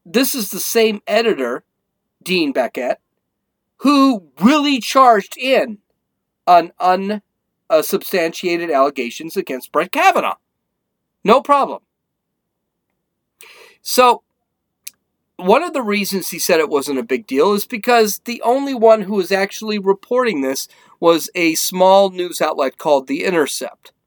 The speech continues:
So he didn't think, "Well, if no one else is reporting it, why, why are we reporting?" Well, here's the thing. Um,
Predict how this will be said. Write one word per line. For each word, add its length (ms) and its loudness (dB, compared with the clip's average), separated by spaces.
So 200 2
he 100 6
didn't 280 -4
think, 200 4
"Well, 200 4
if 100 -20
no 140 2
one 120 2
else 240 2
is 140 -12
reporting 440 -4
it, 140 -4
why, 300 0
why 160 2
are 100 2
we 160 -4
reporting?" 500 -8
Well, 260 0
here's 260 -2
the 100 -10
thing. 360 -2
Um, 440 2